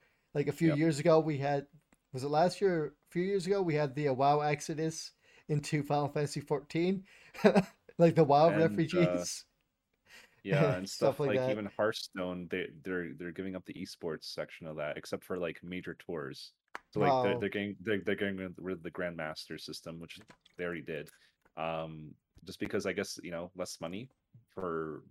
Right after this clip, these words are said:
Speaker 2: payouts and supporting the
Speaker 1: Mm.
Speaker 2: announcers' paychecks and all that, you know? So, yeah, they're, same thing happened to StarCraft. Same thing happened to Overwatch. Sorry, not Overwatch. Um, well, maybe Overwatch, I'm not sure. But same thing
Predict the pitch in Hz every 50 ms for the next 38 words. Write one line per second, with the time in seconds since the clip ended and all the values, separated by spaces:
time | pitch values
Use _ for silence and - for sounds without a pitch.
0 | - - 101 95 95 110 120 - - - - 82 85 85 85 82 - - _ _
1 | _ _ _ _ _ _ _ _ _ _ - - - - 90 - 95 90 90 90
2 | 85 85 85 82 82 78 147 147 - - 95 90 92 - - - - _ - 101
3 | 95 95 - 98 95 - - 101 98 90 90 90 87 92 - - 95 90 90 92
4 | 104 - - 104 95 92 92 87 - _ - _ _ _ _ _ - 98 104 123
5 | 120 104 107 107 104 101 - - - _ _ _ _ - - - 120 117 120 107
6 | 113 104 101 98 92 - - 101 110 117 - - 71 69 71 - - - _ _
7 | _ _ _ - - 101 - 104 95 98 90 87 - 90 - - 92 92 92 104
8 | 85 62 57 60 62 _ - - - - - - 78 78 73 71 69 69 67 67
9 | - - - - 78 76 73 71 71 69 85 85 80 82 95 95 85 71 69 67
10 | 69 71 71 - - 82 73 - - - 80 71 80 78 - 107 90 - 92 85